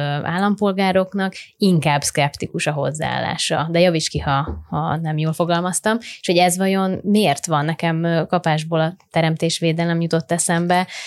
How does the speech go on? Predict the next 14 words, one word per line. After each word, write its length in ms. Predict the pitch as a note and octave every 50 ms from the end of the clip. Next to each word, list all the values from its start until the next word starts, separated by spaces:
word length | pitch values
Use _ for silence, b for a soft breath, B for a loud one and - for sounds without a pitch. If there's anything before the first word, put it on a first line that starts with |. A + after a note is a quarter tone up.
| B B B
ö, 540 | - - D#3+ D#3 D#3 D#3 D#3 D#3 D#3 D#3 D#3 D3+ - - - - - - - D#3
pápának 540 | - F3 D#3+ D#3 - E3 E3 E3 E3+ E3 -
is 200 | F3+ D#3+ - -
a 340 | D#3+ E3+ E3+ D3 D3+ D#3+ E3
Laudato 600 | F3 F3 E3+ E3 F3 F3 F3+ E3+ E3+ E3 - F3+
Si 200 | F3 - - F3+
enciklikája, 960 | F3 E3+ E3+ F3 D#3+ F#3 F3 E3+ - F3+ E3+ - - F3+ F3 F3+ F3+ F3+ F#3 F3+
tehát 180 | - E3+ D#3+
hogy 100 | - E3
azért 180 | E3+ E3 E3 D#3+
van, 380 | E3 F3+ F#3+ F#3+ F3+ E3+ -
van 200 | F3 F3 E3+ E3+
egy, 260 | E3 D#3 D#3 D#3+ D#3+ E3
ö, 140 | D#3+ D#3+